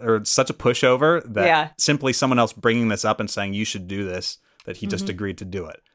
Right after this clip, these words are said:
Speaker 1: And, like, doesn't really care about going up in the company, but he does seem to care.
Speaker 2: Right.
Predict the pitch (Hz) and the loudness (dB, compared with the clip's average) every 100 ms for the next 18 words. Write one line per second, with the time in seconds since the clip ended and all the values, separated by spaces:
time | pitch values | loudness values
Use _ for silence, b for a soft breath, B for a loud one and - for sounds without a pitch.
0 | - 104 127 120 95 107 107 107 117 110 | -6 -2 0 -2 0 2 2 2 0 2
1 | 107 101 104 - - 113 110 113 127 113 | 2 2 0 0 -4 -2 -2 -2 -4 -4
2 | 123 120 135 123 113 127 123 147 - - | -4 -4 -4 -4 -6 -6 -2 -2 -2 -4
3 | 107 90 - 78 76 - B B B 233 | -4 -6 -12 -18 -18 -20 B B B 2
4 | 190 165 | 4 2